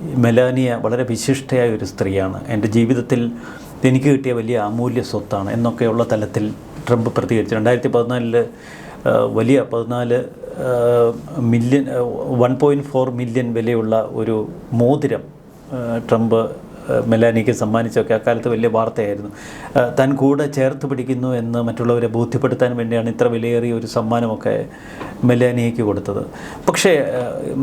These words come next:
ആ, അമേരിക്കയുടെ പ്രഥമ വനിത ഒരാരോപണങ്ങളിലും, അതിനുശേഷം അമേരിക്കൻ പ്രസിഡന്റിൻ്റെ ഭാര്യ എന്നുള്ള നിലയിൽ ഇപ്പോൾ ആരോപണങ്ങളിലൊന്നും ഈ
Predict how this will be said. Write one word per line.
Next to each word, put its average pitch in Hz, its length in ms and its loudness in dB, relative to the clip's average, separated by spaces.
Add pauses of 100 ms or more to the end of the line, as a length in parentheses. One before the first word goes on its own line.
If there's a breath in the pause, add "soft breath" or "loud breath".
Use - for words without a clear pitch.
(160)
ആ, 139 60 6
അമേരിക്കയുടെ 151 580 4
പ്രഥമ 131 540 -2
വനിത 113 460 -2 (920 loud breath)
ഒരാരോപണങ്ങളിലും, 147 1300 2 (120)
അതിനുശേഷം 139 600 0
അമേരിക്കൻ 135 600 0
പ്രസിഡന്റിൻ്റെ 127 720 0
ഭാര്യ 123 360 0 (120)
എന്നുള്ള 117 260 -2
നിലയിൽ 113 380 0
ഇപ്പോൾ 110 360 0
ആരോപണങ്ങളിലൊന്നും 113 1000 0
ഈ 135 260 2